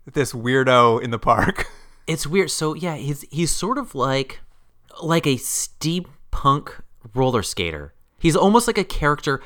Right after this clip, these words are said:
Speaker 2: kind of from, like, a low-budget version of Mad Max.
Speaker 1: Yeah, he, he looked to me like an extra out of Mad Max, but on rollerblades.
Speaker 2: At first, I really liked it 'cause I thought, "Oh, this is just what twenty twenty-seven is like. Like, these weird hoodlums are just these, like,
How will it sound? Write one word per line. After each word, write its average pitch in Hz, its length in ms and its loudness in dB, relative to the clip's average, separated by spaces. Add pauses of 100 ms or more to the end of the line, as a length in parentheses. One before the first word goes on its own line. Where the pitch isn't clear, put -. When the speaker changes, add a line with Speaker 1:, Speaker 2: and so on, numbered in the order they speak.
(140)
Speaker 2:
kind 165 420 2
of 185 140 -2
from, 147 140 -2
like, 127 160 -2
a 117 40 -2
low-budget 110 640 0
version 101 320 -4
of 82 160 -8
Mad 87 260 2
Max. 78 500 -8
Speaker 1:
Yeah, 135 260 0
he, 156 440 -4
he 180 100 -2
looked 208 300 -2
to 208 60 -4
me 165 120 -2
like 143 180 2
an - 100 -8
extra 131 280 -2
out 135 100 2
of 127 80 -2
Mad 123 200 2
Max, 117 400 -6
but 127 220 2
on 120 200 6
rollerblades. 117 720 -4 (260)
Speaker 2:
At 143 120 -2
first, - 440 -6 (120)
I 120 80 2
really 147 300 -4
liked 117 240 -4
it 113 60 -8
'cause 104 100 -8
I 104 100 -4
thought, 101 420 -2 (240)
"Oh, 160 200 2
this 143 300 -4
is 175 140 -6
just - 320 -8
what 113 440 -4
twenty 117 300 -6
twenty-seven 104 580 -6
is 82 140 -8
like. 92 260 0
Like, 90 220 -6 (300)
these 113 200 -2
weird 127 580 -2 (140)
hoodlums 113 560 -2
are 95 220 -4
just 113 280 -6
these, 104 280 -4
like, 95 400 -2